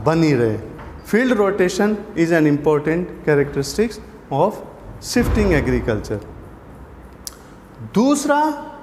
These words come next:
जो महत्वपूर्ण इसकी विशेषता है वो है subsistence type of agri-, agriculture या subsistence के लिए की जाने वाली खेती या बार्टर।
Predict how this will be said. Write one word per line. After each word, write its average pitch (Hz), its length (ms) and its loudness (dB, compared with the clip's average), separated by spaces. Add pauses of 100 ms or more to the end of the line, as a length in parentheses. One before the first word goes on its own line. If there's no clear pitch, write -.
(160)
जो 160 180 0
महत्वपूर्ण 180 760 2 (920)
इसकी 185 240 -4
विशेषता 156 540 0
है 160 420 2 (320)
वो 180 160 4
है 180 380 0 (280)
subsistence 226 1080 -2 (1500)
type 147 220 2
of 131 180 0
agri-, 123 400 -2
agriculture 127 540 -2 (180)
या 147 100 2
subsistence 175 840 0
के 175 140 0
लिए 156 200 2
की 156 180 -2
जाने 131 260 0
वाली 123 220 0
खेती 123 460 -6 (320)
या 202 120 4
बार्टर। 127 600 0